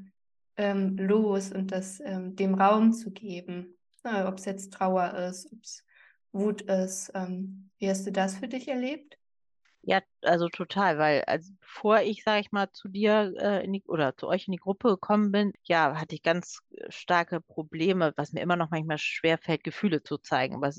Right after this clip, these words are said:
Speaker 2: liegt
Speaker 1: Mhm.
Speaker 2: halt einfach an, an meiner Kindheit und, ähm, es hieß immer, „Wein nicht“ oder „Heul nicht“ oder wie das eben einfach so, äh,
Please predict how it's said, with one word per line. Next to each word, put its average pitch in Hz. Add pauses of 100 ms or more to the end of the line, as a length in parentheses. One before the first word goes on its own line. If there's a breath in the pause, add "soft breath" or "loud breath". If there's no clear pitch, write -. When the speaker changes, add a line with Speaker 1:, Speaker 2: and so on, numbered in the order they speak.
(100)
Speaker 2:
liegt 226
Speaker 1:
Mhm. -
Speaker 2:
halt 151
einfach 156
an, 143 (160)
an 156
meiner 143
Kindheit 160
und, 151
ähm, 147
es -
hieß 175
immer, 151 (380)
„Wein 175
nicht“ 165
oder 98
„Heul 175
nicht“ 170
oder 151
wie 160
das 156
eben 151
einfach 156 (500 loud breath)
so, 156
äh, 143